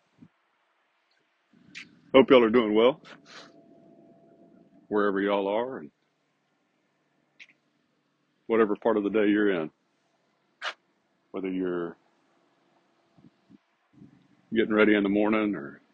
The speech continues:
lunch, conference period, trying to get kids out the door or back in the door, laundry, dishes, <laughs> driving around, whatever it is.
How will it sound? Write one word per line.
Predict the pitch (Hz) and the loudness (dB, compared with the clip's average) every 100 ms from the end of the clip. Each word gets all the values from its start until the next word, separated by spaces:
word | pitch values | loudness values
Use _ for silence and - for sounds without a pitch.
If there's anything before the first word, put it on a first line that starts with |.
| - - _ - | -20 -20 _ 0
lunch, | 98 107 113 - - | 4 4 4 -6 -10
conference | - 101 95 98 | -2 -2 -2 -8
period, | - 101 98 98 98 - _ _ _ _ _ _ _ _ _ _ _ _ - _ _ _ - | -2 0 2 0 -4 -10 _ _ _ _ _ _ _ _ _ _ _ _ -20 _ _ _ 0
trying | 110 | 2
to | 98 | 4
get | 101 - | 0 0
kids | - 107 95 | 4 4 6
out | 104 104 | 4 4
the | 104 | -2
door | 107 107 110 | -4 -2 -2
or | 101 | -2
back | 85 98 - | -2 -4 -4
in | 104 | -6
the | 101 | -4
door, | 104 98 101 95 _ _ _ _ _ _ _ _ _ _ _ _ _ _ _ _ _ _ _ | -2 -2 -2 -6 _ _ _ _ _ _ _ _ _ _ _ _ _ _ _ _ _ _ _
laundry, | 95 92 98 104 101 95 98 _ _ _ _ _ _ _ _ _ _ - | -2 2 2 2 0 0 0 _ _ _ _ _ _ _ _ _ _ -6
dishes, | 85 113 123 107 98 - - - _ _ | 0 0 2 0 -2 -8 -12 -14 _ _
<laughs> | _ _ _ - | _ _ _ -6
driving | 87 120 113 107 | 4 6 6 4
around, | 101 101 101 95 | 2 2 2 0
whatever | 95 110 107 | 0 2 4
it | 95 | 2
is. | 78 | 0